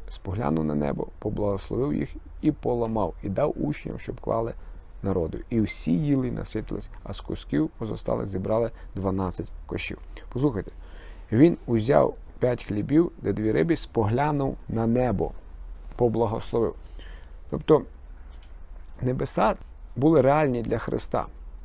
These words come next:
І Христос був в постійним, постійному контакті з небесами. Це відповідний знак для нас з вами. Небеса можуть бути реальними у проявленні, е, чудес,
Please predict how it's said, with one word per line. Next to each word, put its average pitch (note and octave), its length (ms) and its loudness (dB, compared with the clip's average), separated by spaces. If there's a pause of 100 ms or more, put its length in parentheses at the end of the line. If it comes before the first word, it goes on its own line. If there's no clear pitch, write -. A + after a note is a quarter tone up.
(260)
І A2+ 120 0
Христос E3 420 -2
був D3+ 220 4
в - 440 -14
постійним, D3+ 680 0 (160)
постійному C#3+ 560 0
контакті C3 600 -2
з A#2 80 -8
небесами. A#2 440 -4 (960)
Це G#3 240 4 (400)
відповідний D3+ 560 2
знак C3 280 2
для A2+ 140 2
нас A2+ 220 -2
з A2 100 -6
вами. F2 260 -4 (500)
Небеса C#3 340 0
можуть D#3 260 2
бути D#3 280 4
реальними C#3+ 500 4
у A#2+ 60 4
проявленні, B2 840 2 (320)
е, A1+ 460 0
чудес, A#2+ 520 0